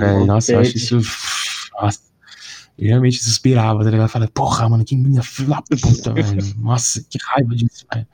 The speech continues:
Speaker 1: <clears throat> Tô tendo, tô tendo um pó-, um estresse pós-traumático do filme, velho.
Speaker 2: <laughs>
Speaker 1: <clears throat> Mas, né, é um, é um dos filmes também que eu não, tento não assistir mais.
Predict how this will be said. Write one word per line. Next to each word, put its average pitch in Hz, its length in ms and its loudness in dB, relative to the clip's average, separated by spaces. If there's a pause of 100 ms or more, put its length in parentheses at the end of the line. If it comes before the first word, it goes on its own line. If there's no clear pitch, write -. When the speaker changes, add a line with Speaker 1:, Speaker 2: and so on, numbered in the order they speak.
(720)
Speaker 1:
<clears throat> 123 960 0
Tô - 60 -20 (100)
tendo, 110 180 2 (520)
tô - 140 -12
tendo 127 180 2
um 117 400 4 (420)
pó-, 117 220 2
um 107 60 2
estresse 120 320 0
pós-traumático 117 680 0
do 110 60 -2
filme, 139 280 2
velho. 147 220 2
Speaker 2:
<laughs> - 460 -6 (1400)
Speaker 1:
<clears throat> 165 1000 0 (180)
Mas, 101 1040 -2
né, 104 240 0
é 101 80 2
um, 104 240 2
é 98 120 0
um 101 120 4
dos 101 120 0
filmes 107 200 0
também 101 200 2
que 107 80 -2
eu 101 80 2
não, 101 240 0 (440)
tento 98 260 -2
não 98 80 0
assistir - 240 -2
mais. - 400 -4